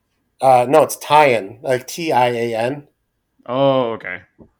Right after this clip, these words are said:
Speaker 1: And in fact, uh, I don't, I don't know if anybody has ever confu-, uh, confirmed it, but there's theories that it's, uh, you know, like, if you look at the word Lovecraftian, T I A N, T I N,
Speaker 2: Oh,
Speaker 1: it's,
Speaker 2: okay.
Speaker 1: that's why it's named that way.
Speaker 2: Gotcha.
Speaker 1: Uh, but who knows?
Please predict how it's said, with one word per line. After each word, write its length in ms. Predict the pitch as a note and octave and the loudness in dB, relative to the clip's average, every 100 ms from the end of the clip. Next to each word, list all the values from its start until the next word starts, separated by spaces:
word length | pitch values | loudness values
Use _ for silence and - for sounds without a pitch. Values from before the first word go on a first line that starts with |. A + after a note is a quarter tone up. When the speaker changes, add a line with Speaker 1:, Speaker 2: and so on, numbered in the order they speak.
| _ | _
Speaker 1:
And 220 | C3+ C3 C#3 | 0 0 -2
in 220 | D3 D3+ | -4 0
fact, 300 | E3+ D#3 D3+ | 2 2 2
uh, 300 | C3+ B2+ - | 2 2 2
I 140 | C#3+ | 0
don't, 120 | C#3+ D3 | 0 0
I 60 | |
don't 140 | D#3 E3 | 2 2
know 40 | |
if 100 | D3 | 0
anybody 340 | D3 C#3 C3 | -4 -2 -4
has 80 | B2+ | -4
ever 180 | B2+ B2 | -4 -6
confu-, 460 | A#2+ A#2+ - B2 A#2+ | -8 -10 -8 -8 -6
uh, 200 | B2 G#2+ | -6 -6
confirmed 460 | - A2 B2+ A#2+ | -10 -8 -4 -4
it, 180 | B2+ B2+ - | -4 -6 -8
but 140 | A#2+ | -8
there's 220 | A#2 A2 | -6 -6
theories 360 | - A2+ A2+ A2 | -4 -4 -4 -4
that 140 | G#2+ | -6
it's, 200 | G#2+ - | -6 -8
uh, 260 | G#2+ G2+ G2 _ _ _ _ _ _ - | -8 -8 -12 _ _ _ _ _ _ -10
you 80 | |
know, 80 | A2 | -8
like, 160 | A2+ A#2 | -6 -8
if 80 | A#2 | -8
you 100 | A#2+ | -6
look 140 | B2 | -6
at 80 | A#2+ | -8
the 80 | A#2+ | -8
word 220 | A#2 A2 | -8 -8
Lovecraftian, 960 | A2+ A2 - A2 A#2 - C3 C3+ D3 - | -10 -10 -8 -8 -8 -8 -6 -6 -10 -18
T 220 | - C#3 A#2 | -14 -10 -8
I 100 | A2+ | -6
A 240 | A2+ G#2+ | -8 -8
N, 380 | G#2+ A#2 B2+ B2+ - | -8 -8 -10 -14 -16
T 200 | - A#2 | -8 -6
I 40 | |
N, 260 | A#2 B2+ A#2+ | -6 -8 -8
Speaker 2:
Oh, 760 | G#2 G#2+ A2+ A#2 A#2+ A#2+ A#2 G#2 | -10 -10 -10 -10 -12 -12 -12 -10
Speaker 1:
it's, 260 | F#2 - G#2+ | -12 -14 -16
Speaker 2:
okay. 200 | A2 A#2+ | -18 -8
Speaker 1:
that's 260 | A#2+ A#2 B2+ | -6 -6 -6
why 140 | A#2+ | -6
it's 160 | A#2 A#2 | -8 -8
named 260 | A2 A2+ | -8 -6
that 160 | A#2 A2 | -8 -6
way. 300 | A#2 A#2 A#2 _ _ _ _ - | -6 -8 -10 _ _ _ _ -18
Speaker 2:
Gotcha. 360 | F#2+ F#2+ - E2 | -16 -14 -14 -8
Speaker 1:
Uh, 200 | G#2+ A#2+ | -4 -4
but 180 | C#3 C3 | -4 -4
who 100 | C#3+ | -4
knows? 300 | A2+ G#2+ | -4 -8